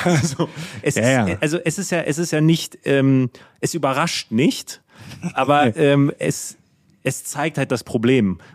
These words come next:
Speaker 1: Und es zeigt auch, dass wir aufhören müssen, jetzt über einzelne politische Köpfe immer zu, weil es ist einfach das System. Es sind Fehlanreize und,
Speaker 2: Ja.
Speaker 1: ähm, das muss man, äh, den, ähm, A-F-D-Politikern zugutehalten, die haben das nicht erfunden.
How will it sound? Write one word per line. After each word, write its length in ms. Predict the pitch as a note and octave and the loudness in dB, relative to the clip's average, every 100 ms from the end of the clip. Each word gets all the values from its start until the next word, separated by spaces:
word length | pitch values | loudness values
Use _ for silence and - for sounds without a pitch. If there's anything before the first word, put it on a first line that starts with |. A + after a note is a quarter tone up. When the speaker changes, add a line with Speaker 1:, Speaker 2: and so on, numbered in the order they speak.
| - | -2
Speaker 1:
Und 60 | |
es 100 | A#2 | -2
zeigt 240 | - B2+ C#3 | 0 0 2
auch, 60 | |
dass 160 | - A#2 | 0 0
wir 100 | A2+ | 2
aufhören 320 | A#2 C3 B2+ | 2 4 4
müssen, 260 | B2 B2+ B2+ | 4 2 0
jetzt 140 | A#2 | 0
über 220 | A#2+ G#2+ | 0 0
einzelne 360 | G#2 B2 B2+ A#2+ | 2 0 0 -2
politische 480 | - A2 A#2+ G#2+ G#2 | 0 -2 -2 -4 -6
Köpfe 360 | - C#3 - | -2 -2 0
immer 220 | G#2 G2 G2+ | 2 2 2
zu, 140 | A#2 | -2
weil 220 | - A#2 A#2 - - _ - | 0 0 0 -6 -20 _ -6
es 80 | B2+ | -4
ist 220 | E3+ - | -4 -4
einfach 180 | C#3 C#3+ | -6 -4
das 140 | C#3+ C3+ | -2 -2
System. 340 | C#3+ - G2+ | -2 -2 -2
Es 120 | A#2 | -2
sind 120 | - C3+ | -6 -2
Fehlanreize 760 | D#3 F#3 F#3+ F3 F#3 - B3+ D4 - - - | 0 2 2 2 -2 -2 -8 -8 -16 -20 -14
und, 140 | - C#3+ | -2 0
Speaker 2:
Ja. 240 | A#2 B2 | 0 2
Speaker 1:
ähm, 220 | D#3 D#3 | 2 2
das 160 | D3+ E3 | 2 2
muss 160 | G3+ F#3 | 2 4
man, 200 | F3 D#3+ | 2 2
äh, 200 | D3 C#3+ | 2 2
den, 280 | C#3 C#3 | 4 4
ähm, 380 | B2+ C3 B2+ B2 | 2 2 2 2
A-F-D-Politikern 920 | - A#2+ A#2 C#3+ C3+ B2+ B2+ A#2+ A#2+ A2+ | 0 -2 -2 -2 -2 -2 -2 -2 -2 -2
zugutehalten, 640 | A2+ D3 C#3+ A#2+ B2 C#3 - - - | -2 0 0 0 -2 -4 -8 -20 -4
die 100 | A#2+ | 0
haben 100 | B2 | 2
das 140 | C3 C3 | 2 0
nicht 140 | A#2 | 0
erfunden. 540 | A2 - G#2+ F#2+ D#2+ | 0 2 0 0 -6